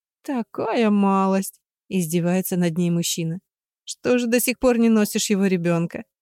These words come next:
Постаралась бы раньше, не пришлось бы сейчас пировать на этой свадьбе". "В твоих интересах мне помочь", переходит к угрозам женщина. "Ты в долгах, как в шелках. Тебе отказываются давать в долг даже процентщики,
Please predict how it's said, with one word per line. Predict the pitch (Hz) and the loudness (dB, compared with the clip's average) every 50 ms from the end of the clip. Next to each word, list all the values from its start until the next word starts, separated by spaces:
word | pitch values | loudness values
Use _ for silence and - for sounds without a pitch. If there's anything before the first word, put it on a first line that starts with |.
| _ _ _ _ | _ _ _ _
Постаралась | - 320 - - 285 285 277 269 277 254 | -12 -10 -2 0 2 2 4 2 2 0
бы | 240 233 269 | 0 2 2
раньше, | 254 254 254 285 311 - 285 254 | 2 2 2 2 0 0 0 2
не | 240 226 | 2 0
пришлось | 196 202 208 202 - 220 208 196 | 2 0 -2 0 2 0 0 2
бы | 190 208 | 0 0
сейчас | - - 202 - 208 196 196 - | 0 -2 -2 0 0 0 0 0
пировать | - 208 202 214 214 214 240 202 - - | 0 0 0 2 2 2 2 0 0 0
на | 175 180 | -2 0
этой | - 180 170 | 0 0 -2
свадьбе". | - - 175 170 165 156 156 160 - - _ _ _ _ _ _ _ _ _ _ _ _ _ _ _ _ _ _ _ _ _ _ _ | -2 0 0 0 0 0 -2 -6 -10 -12 _ _ _ _ _ _ _ _ _ _ _ _ _ _ _ _ _ _ _ _ _ _ _
"В | - | -4
твоих | - 220 208 196 - 202 | -2 0 0 0 -2 -4
интересах | 196 190 247 269 349 - - 196 - | -4 -4 -4 -6 -6 -8 -8 -8 -6
мне | - 226 285 - | -6 -6 -6 -6
помочь", | _ 262 240 214 156 139 - - - - _ _ _ _ _ _ _ _ _ | _ -6 -4 -4 -4 -4 -6 -8 -12 -12 _ _ _ _ _ _ _ _ _
переходит | - 131 165 170 - 170 165 165 160 | -6 -6 -6 -4 -4 -2 -2 -2 -4
к | - - | -4 -8
угрозам | 160 160 180 196 180 180 180 170 | -6 -2 -2 -2 0 0 -2 -2
женщина. | 156 160 143 131 - - - - 190 - _ _ _ _ _ _ _ | -2 -4 -6 -6 -8 -10 -12 -14 -18 -20 _ _ _ _ _ _ _
"Ты | - 233 226 | 0 0 0
в | 202 | 2
долгах, | 190 208 214 214 202 233 285 285 - | 0 0 0 0 -2 -2 -4 -6 -6
как | - - 214 - | -8 -8 -8 -6
в | |
шелках. | - - 262 277 - - 311 247 180 - - _ _ _ _ _ _ _ _ _ _ | -4 -4 -4 -6 -4 -4 -6 -4 -6 -8 -10 _ _ _ _ _ _ _ _ _ _
Тебе | - - 262 247 247 240 | -12 -4 0 0 0 0
отказываются | - - - 233 226 196 214 214 220 220 - - 220 | 0 0 0 0 0 2 2 2 0 0 0 0 -2
давать | 220 214 220 202 190 | 0 0 0 0 -2
в | 196 | -2
долг | 180 208 294 359 359 - | -2 -2 -2 -2 -4 -4
даже | 208 180 214 214 202 226 | 0 2 2 2 2 0
процентщики, | - - 247 262 - - 359 277 233 - - 180 190 - 180 175 | -2 -4 -4 -4 -4 -4 -2 -2 -2 -2 -4 -6 -6 -4 -4 -6